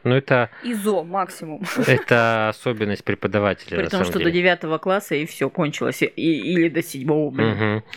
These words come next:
Speaker 1: А М Х К было до конца, до одиннадцатого, и в одиннадцатом тоже. А, углубляясь в тему, часто замечаю, что предметы искусства, например, картины, не заканчивают свою историю словами «была написана тем-то в таком-то году».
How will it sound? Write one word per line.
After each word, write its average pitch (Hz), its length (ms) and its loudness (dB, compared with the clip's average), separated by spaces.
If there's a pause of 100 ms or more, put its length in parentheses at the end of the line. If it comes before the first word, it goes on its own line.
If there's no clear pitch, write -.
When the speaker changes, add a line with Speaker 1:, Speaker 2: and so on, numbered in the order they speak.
(220)
Speaker 1:
А 104 80 6
М 101 80 2
Х - 100 -6
К 127 140 4
было 131 240 0
до 110 120 -4
конца, 107 460 -2
до 104 140 0
одиннадцатого, 95 580 -2 (140)
и 104 180 -2
в 98 60 2
одиннадцатом 95 400 -4
тоже. - 240 -10 (340)
А, 120 300 2
углубляясь 139 560 2
в - 60 -14
тему, 160 300 4
часто 135 340 0
замечаю, 120 520 0
что - 200 -6
предметы 117 460 2
искусства, 127 520 0
например, 110 480 2
картины, 101 720 -2
не 123 320 4
заканчивают 120 560 0
свою 107 300 2
историю 117 400 2
словами 98 480 0
«была 98 260 0
написана 95 560 -2
тем-то 147 420 2
в - 60 -6
таком-то 101 480 -2
году». 92 400 -2